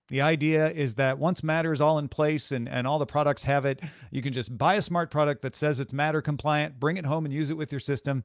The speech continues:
Doesn't matter which system you have. You can even change your system. All your stuff should still work as long as it's Matter compliant. Now, that was scheduled to launch this summer, probably around June, but the folks who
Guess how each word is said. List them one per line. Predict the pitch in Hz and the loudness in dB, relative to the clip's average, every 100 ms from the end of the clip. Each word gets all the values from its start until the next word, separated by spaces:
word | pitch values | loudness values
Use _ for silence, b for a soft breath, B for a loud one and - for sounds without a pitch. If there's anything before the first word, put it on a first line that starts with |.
| _ | _
Doesn't | 143 147 139 | -2 -2 -2
matter | 131 120 | -4 -4
which | 117 | -6
system | 123 107 110 | -6 -8 -6
you | 110 | -4
have. | 101 110 - b b | -6 -8 -18 b b
You | 117 | -8
can | 127 | -2
even | 147 143 | -2 -2
change | 139 147 131 | -2 -4 -4
your | 131 | -4
system. | 175 - 170 143 - | -4 0 -2 -2 -2
All | 135 | 0
your | 131 | 0
stuff | - 131 | 0 -2
should | - 120 | -2 -8
still | - 127 113 | -2 -2 0
work | 117 110 - b 139 | -2 -4 -8 b -8
as | 117 | -4
long | 107 | -2
as | 117 | -2
it's | 127 | -2
Matter | 185 196 143 | 2 2 2
compliant. | 113 104 107 - | -6 -8 -10 -4
Now, | 147 | 0
that | 170 226 | 0 0
was | 233 | -4
scheduled | - 214 226 | -4 -4 -2
to | 202 | 0
launch | 180 170 - | 0 0 -2
this | 151 | -6
summer, | - 220 196 101 113 151 B B B B | -2 2 2 2 -2 -4 B B B B
probably | 135 131 160 | 0 2 2
around | 151 143 127 | 0 0 0
June, | 196 156 101 120 151 B B B | 2 2 0 -4 -6 B B B
but | 123 147 151 - | 0 4 4 0
the | 151 151 | -4 4
folks | 233 262 - | 4 4 2
who | 202 208 | 2 2